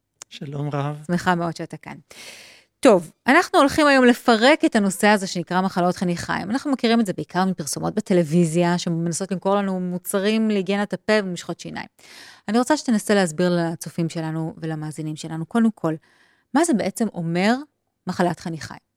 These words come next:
Speaker 2: מתי מחלה בחניכיים נחשבת מחלה?
Speaker 1: השאלה הזאת היא שאלה מאוד טובה, אבל הייתי רוצה להגיע אליה מנקודה לגמרי אחרת.
Speaker 2: מהמם.
Speaker 1: אה, אפשר להשוות את הפה,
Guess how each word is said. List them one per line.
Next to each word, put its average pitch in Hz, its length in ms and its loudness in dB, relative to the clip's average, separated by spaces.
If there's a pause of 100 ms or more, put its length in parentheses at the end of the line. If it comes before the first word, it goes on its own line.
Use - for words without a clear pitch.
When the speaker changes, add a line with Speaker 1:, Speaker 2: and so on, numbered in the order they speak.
(160)
Speaker 2:
מתי 277 240 -2
מחלה 220 440 2
בחניכיים 196 640 0
נחשבת 208 400 -2
מחלה? 156 300 -4 (1080)
Speaker 1:
השאלה 190 320 0
הזאת 277 220 -6
היא 156 360 -4
שאלה 160 320 -2
מאוד 180 200 0
טובה, 135 460 -2 (560)
אבל 147 160 -2
הייתי 214 220 0
רוצה 214 540 2 (160)
להגיע 143 1080 0
אליה 165 360 0
מנקודה 151 960 -8
לגמרי 262 420 -12
אחרת. 151 560 -6
Speaker 2:
מהמם. 180 180 -16 (600)
Speaker 1:
אה, 156 180 4 (100)
אפשר 262 220 0
להשוות 190 580 0
את - 140 -6
הפה, 151 460 -2